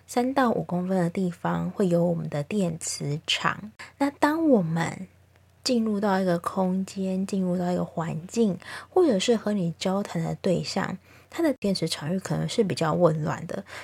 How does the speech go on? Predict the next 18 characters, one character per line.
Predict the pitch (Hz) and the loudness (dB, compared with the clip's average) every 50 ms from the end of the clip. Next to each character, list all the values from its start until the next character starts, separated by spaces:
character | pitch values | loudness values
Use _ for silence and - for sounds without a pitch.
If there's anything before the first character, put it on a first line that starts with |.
| - | -2
这 | - - 294 | 2 4 4
时 | 277 - 185 | 4 4 0
候 | 196 214 | -2 -2
你 | 180 160 | -2 -2
们 | 160 165 160 | -2 -2 -2
就 | 175 175 | 0 0
会 | 190 | 0
产 | 196 - - 151 143 | -2 -2 -4 -6 -6
生 | - 160 165 | -4 -4 -2
一 | 175 170 | -2 -2
个 | 156 | -2
共 | 151 - - 208 185 160 151 | 0 0 0 2 2 0 0
振 | - 185 170 | 0 0 0
的 | 156 - 147 | 0 -2 -4
能 | 147 151 135 | -4 -4 -4
量 | 135 143 143 | -2 -2 -4
状 | - - - - | -6 -8 -10 -10
态。 | - - - - 170 | -8 -6 -6 -6 -8